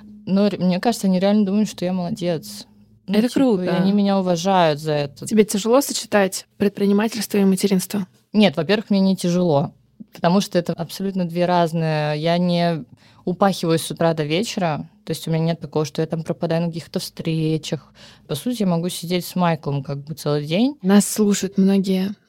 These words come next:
Speaker 2: начинающие, многие опытные мамы, а ещё девочки, у кого нет детей.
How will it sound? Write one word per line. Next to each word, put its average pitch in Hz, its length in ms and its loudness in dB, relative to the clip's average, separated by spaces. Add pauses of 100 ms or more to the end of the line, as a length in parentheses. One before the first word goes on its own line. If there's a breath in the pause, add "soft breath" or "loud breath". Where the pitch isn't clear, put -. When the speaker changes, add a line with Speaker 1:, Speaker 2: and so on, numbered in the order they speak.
(120)
Speaker 2:
начинающие, 202 720 0
многие 175 240 2
опытные 220 400 2
мамы, 175 360 2
а 175 140 4
ещё 214 360 0
девочки, 196 440 0
у 175 60 -4
кого 180 200 -2
нет 180 220 4
детей. - 380 -6